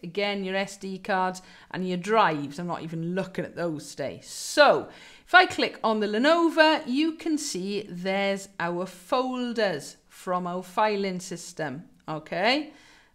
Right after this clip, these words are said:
There we are. I can look at them like that. Um, I can go back.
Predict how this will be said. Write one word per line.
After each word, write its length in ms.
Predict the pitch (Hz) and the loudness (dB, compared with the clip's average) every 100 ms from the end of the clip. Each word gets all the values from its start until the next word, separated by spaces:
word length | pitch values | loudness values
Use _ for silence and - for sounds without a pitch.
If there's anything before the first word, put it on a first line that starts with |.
| _ | _
There 140 | 165 170 | -10 -6
we 100 | 196 | 0
are. 300 | 233 262 - | 4 2 0
I 60 | 175 | -8
can 160 | 185 | -8
look 140 | 190 190 | -8 -8
at 60 | |
them 160 | 175 180 | -8 -6
like 160 | 175 196 | -6 0
that. 640 | 247 269 254 - - - _ _ _ _ _ | 4 4 4 -2 -16 -16 _ _ _ _ _
Um, 1400 | 175 180 180 180 185 180 180 180 180 175 175 175 175 180 - - - | -8 -6 -4 -4 -4 -4 -4 -6 -6 -6 -8 -8 -8 -10 -12 -16 -14
I 80 | |
can 180 | 165 165 | -12 -10
go 140 | 160 160 | -8 -6
back. 640 | 226 247 269 - - - | 4 6 6 4 -8 -20